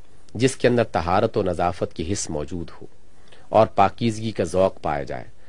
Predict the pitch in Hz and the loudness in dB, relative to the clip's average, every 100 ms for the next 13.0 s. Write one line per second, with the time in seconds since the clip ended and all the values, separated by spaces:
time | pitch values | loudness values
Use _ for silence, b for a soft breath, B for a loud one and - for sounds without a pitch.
0 | b b b - 123 - 151 - 147 - | b b b 4 4 4 2 2 -2 -2
1 | 107 110 120 131 135 127 107 135 117 104 | 0 2 2 2 0 0 0 -2 0 -2
2 | - 120 113 92 87 107 - - 71 71 | -2 -2 -2 -2 0 0 -2 -4 -6 -6
3 | 80 - b b b - - 131 139 107 | -8 -8 b b b -4 6 6 6 2
4 | 139 - - 131 101 85 73 71 67 - | 0 0 0 0 0 -4 -4 -8 -10 -12
5 | b b b b b - 104 95 92 98 | b b b b b 4 4 4 2 6
6 | 113 131 - 90 92 107 110 - 156 110 | 6 4 0 0 2 4 4 2 0 0
7 | - 98 95 92 78 76 78 73 78 - | 0 2 2 2 -4 -4 -4 -4 -6 -6
8 | b b - - 120 95 110 98 85 87 | b b -10 0 2 2 0 -2 -2 0
9 | 92 87 92 90 78 78 85 98 98 95 | 0 0 -2 -2 -2 -2 -4 -2 -2 -2
10 | 73 - - - 67 - - - B B | -6 -10 -8 -8 -8 -10 -12 -14 B B
11 | B B 95 127 - 147 151 156 160 151 | B B 2 4 6 4 4 4 0 0
12 | - 139 95 101 98 160 - 160 - - | 2 2 2 -2 0 -2 -2 -6 -6 -8